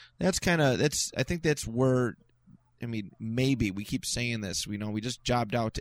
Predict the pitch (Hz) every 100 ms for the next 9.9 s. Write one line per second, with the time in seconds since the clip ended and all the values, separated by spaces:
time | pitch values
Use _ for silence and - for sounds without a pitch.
0 | - 110 104 - - 135 131 123 - -
1 | - - - - 107 110 110 104 - 123
2 | 120 - 123 120 117 113 110 - 110 110
3 | 107 - 104 98 92 95 104 123 120 110
4 | 98 101 127 139 - 120 107 110 104 110
5 | 113 156 160 - - - _ _ 127 143
6 | 143 135 131 127 110 117 110 - 107 107
7 | 104 113 117 120 110 98 95 - 110 104
8 | 95 - 139 139 147 117 120 117 113 110
9 | 110 107 - 85 - 80 - 80 -